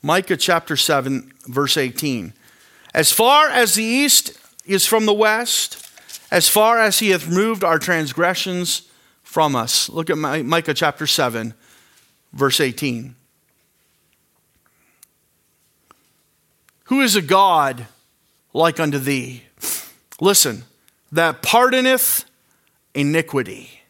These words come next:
and passeth by the transgression of the remnant of his heritage. He retaineth not his anger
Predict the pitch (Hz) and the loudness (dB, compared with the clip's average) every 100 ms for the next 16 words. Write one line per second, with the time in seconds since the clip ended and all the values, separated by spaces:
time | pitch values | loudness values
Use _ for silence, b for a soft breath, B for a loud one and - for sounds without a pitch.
0 | _ _ _ _ _ _ b b b b | _ _ _ _ _ _ b b b b
1 | 180 170 - 254 269 - 285 - - 226 | -2 0 2 4 4 2 0 -2 2 4
2 | 233 240 240 202 214 202 180 - 214 226 | 4 2 2 0 0 0 0 0 2 2
3 | - 240 185 180 170 180 208 220 190 175 | 0 0 0 -2 0 0 2 0 -2 -4
4 | 185 - 190 175 143 - 67 110 - - | -4 -4 -4 -4 -6 -8 -12 -10 -10 -10
5 | _ - B B B B _ _ _ _ | _ -14 B B B B _ _ _ _
6 | b b - 226 240 202 208 214 214 175 | b b -2 0 2 2 2 2 2 2
7 | 196 196 180 170 185 185 214 240 | 4 4 2 0 0 -2 -4 -10